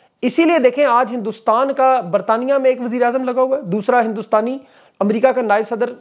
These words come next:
कमला हैरिस लगी हुई है, Google, आईएमएफ़, वर्ल्ड बैंक, आईबीएम, ये सारे हिंदुस्तानी। उसके, और हम तेंदुलकर के इंजमामुल हक से मुआजना कराते रह गए, कोहली को बाबर आजम ही बनाते रह गए। क्रिकेट में भी देखें एक ही कप्तान था जिसने हिंदुस्तान को दस मरतबा हिंदुस्तान में शिकस्त दी, उसे उठा के जेल में डाल दिया।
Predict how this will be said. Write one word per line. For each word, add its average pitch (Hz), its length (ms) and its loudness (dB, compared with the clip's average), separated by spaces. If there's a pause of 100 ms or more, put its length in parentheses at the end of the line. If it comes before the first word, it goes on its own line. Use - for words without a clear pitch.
कमला 226 240 0
हैरिस 226 300 -2
लगी 240 180 -2
हुई 240 120 -8
है, 247 140 -14
Google, 220 360 2
आईएमएफ़, 233 500 -2
वर्ल्ड 220 180 2
बैंक, 226 220 -4 (360)
आईबीएम, 233 400 0
ये 240 80 -6
सारे 240 240 2
हिंदुस्तानी। 247 520 -4 (500)
उसके, 240 200 -2
और 220 140 4
हम 254 180 2
तेंदुलकर 220 420 0
के 247 80 -4
इंजमामुल 196 380 0
हक 185 100 -2
से 240 120 -6
मुआजना 233 340 0
कराते 220 340 -2
रह 214 120 -4
गए, 208 100 -6
कोहली 196 300 0
को 214 80 4
बाबर 175 260 2
आजम 185 220 0
ही 254 60 -6
बनाते 226 340 -2
रह 220 160 0
गए। 190 160 -10 (640)
क्रिकेट 320 240 2
में 339 160 2
भी 311 60 0
देखें 277 220 0
एक 277 200 4
ही 277 60 -10
कप्तान 233 420 -2
था 233 60 -4
जिसने 220 220 -8
हिंदुस्तान 202 440 -2
को 220 100 -2
दस 254 300 2
मरतबा 240 300 -6
हिंदुस्तान 196 400 -4
में 208 120 -6
शिकस्त 196 280 -4
दी, 190 80 -8
उसे 190 140 -4
उठा 175 200 -4
के 143 100 -8
जेल 170 200 -2
में 214 100 0
डाल 196 160 2
दिया। 175 160 -12